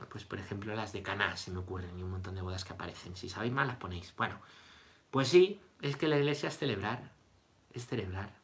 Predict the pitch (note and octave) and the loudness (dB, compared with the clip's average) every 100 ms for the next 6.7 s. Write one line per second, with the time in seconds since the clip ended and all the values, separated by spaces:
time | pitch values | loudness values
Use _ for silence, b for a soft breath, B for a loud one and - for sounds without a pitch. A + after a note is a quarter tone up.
0 | _ A2+ G2+ D#3+ B B B B A#2+ C3 | _ -12 -10 -10 B B B B -4 -2
1 | B2+ B2+ G2+ G2 F#2+ F#2+ B B B - | -2 -4 -4 -4 -4 -8 B B B 0
2 | - F3+ - C3+ - C3 C#4 C#4+ C#4+ B2+ | 4 4 4 2 4 4 4 4 -2 0
3 | B2 D#3+ C#3 A#2+ G#2+ G#2+ - - A2 G#2+ | 2 2 0 -4 -6 -8 -10 -4 0 2
4 | D3 - G2 A#2+ C#3+ G#2+ G#2+ A#2 B2 A2+ | 0 -2 -2 -2 -2 -4 -4 -6 -2 -2
5 | A2 A#2+ B2 - - G#2+ A2+ A#2 A#2 G#2+ | 0 0 0 -8 -6 -2 0 0 0 -4
6 | - A2 G#2+ G#2+ B2+ D3+ E3+ | -2 -4 -2 0 2 2 -2